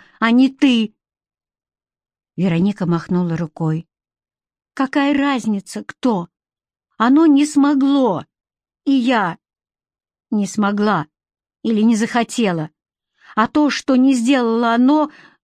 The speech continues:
государство не оправдание мне, разве нет?» И ведь опять всё это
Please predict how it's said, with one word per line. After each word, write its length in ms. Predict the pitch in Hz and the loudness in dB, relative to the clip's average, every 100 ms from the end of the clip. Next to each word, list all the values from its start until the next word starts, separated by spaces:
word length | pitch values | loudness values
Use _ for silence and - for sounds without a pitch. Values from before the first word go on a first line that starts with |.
| - | -8
государство 760 | 214 233 240 277 233 - 240 220 | -6 -2 0 0 -2 -6 -4 0
не 360 | 226 226 233 | 0 0 0
оправдание 800 | 240 254 262 247 277 220 233 226 | 0 0 0 0 0 2 2 2
мне, 400 | 226 233 185 160 _ _ - | 2 2 0 -6 _ _ -2
разве 420 | 220 220 214 254 | 0 0 2 4
нет?» 420 | 262 294 220 - _ _ _ _ _ _ _ _ _ _ _ - | 4 4 0 -12 _ _ _ _ _ _ _ _ _ _ _ -4
И 100 | 160 | -2
ведь 180 | 180 185 | 0 -2
опять 480 | 170 - 269 302 | -2 -2 -2 -2
всё 320 | - - 240 240 | -6 -6 -4 -4
это 220 | - | -6